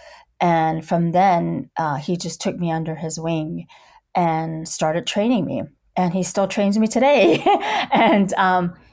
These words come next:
and I think that's really helped with my running, is having someone who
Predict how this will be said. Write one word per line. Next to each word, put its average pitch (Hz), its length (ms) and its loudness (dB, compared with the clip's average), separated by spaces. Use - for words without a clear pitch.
and 240 100 4
I 233 80 4
think 269 200 0
that's 480 320 0
really 254 240 6
helped 196 580 2
with 202 220 0
my 175 640 2
running, 226 720 0
is 175 420 0
having 208 440 2
someone 202 540 0
who 185 420 -2